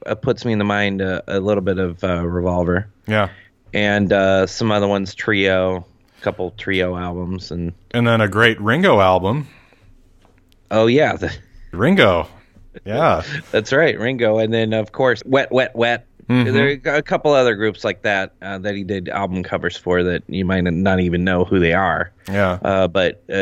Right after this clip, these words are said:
Speaker 1: at least looking, uh, checking out the, like, Stapak. Who's Stapak? I have
Speaker 2: I don't know.
Speaker 1: no idea. But, uh, but the album cover looks really cool. So,
Speaker 2: Mm-hmm.
Speaker 1: <laughs> you know, so to be, I mean, just to be a guy who wins a Grammy, uh,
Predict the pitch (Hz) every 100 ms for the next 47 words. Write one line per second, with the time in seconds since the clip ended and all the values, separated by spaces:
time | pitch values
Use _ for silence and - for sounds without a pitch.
0 | 92 - 123 110 135 135 - 135 123 113
1 | 110 82 - 95 - 131 - 107 107 -
2 | 95 92 90 _ _ _ _ _ _ 85
3 | - - - 85 - 107 113 - - _
4 | _ _ _ - - - - - 113 107
5 | - 101 95 - - 92 85 80 90 98
6 | 101 101 92 82 87 80 92 92 - -
7 | 95 92 95 - 95 - - 101 - 135
8 | 156 131 123 139 135 - 139 156 160 _
9 | _ _ - - - 92 - - - 101
10 | 117 120 135 165 151 165 131 147 156 -
11 | - - - 147 - 151 247 214 170 202
12 | 180 226 - 214 208 180 165 170 165 165
13 | 147 165 160 117 135 143 135 123 110 113
14 | 113 76 98 113 82 57